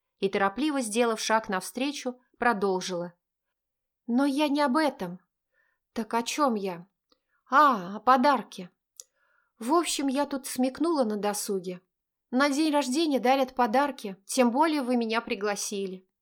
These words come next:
Ну, а что вам подарить? Никаких знаний уж точно. Вы знаете и умеете больше, чем все человечество вместе взятое.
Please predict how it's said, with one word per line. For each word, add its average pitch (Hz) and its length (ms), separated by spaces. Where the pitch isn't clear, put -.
Ну, 311 320
а 311 100
что 370 260
вам 247 200
подарить? 190 520
Никаких 226 540
знаний 247 460
уж 202 140
точно. 269 600
Вы 320 160
знаете 311 440
и 254 40
умеете 262 420
больше, 285 360
чем 208 220
все 262 180
человечество 233 720
вместе 196 340
взятое. 185 500